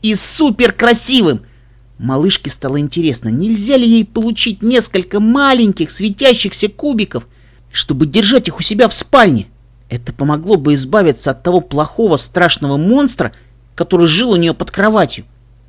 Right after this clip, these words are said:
На мгновение она затосковала по дому, и ей даже захотелось поплакать,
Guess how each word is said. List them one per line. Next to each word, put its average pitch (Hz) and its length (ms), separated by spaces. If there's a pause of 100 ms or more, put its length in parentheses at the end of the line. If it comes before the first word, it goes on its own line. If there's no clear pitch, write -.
(240)
На 117 140
мгновение 147 600
она 160 200
затосковала 147 680
по 143 160
дому, 180 360
и - 120
ей 156 220
даже 160 320
захотелось 160 560
поплакать, 254 560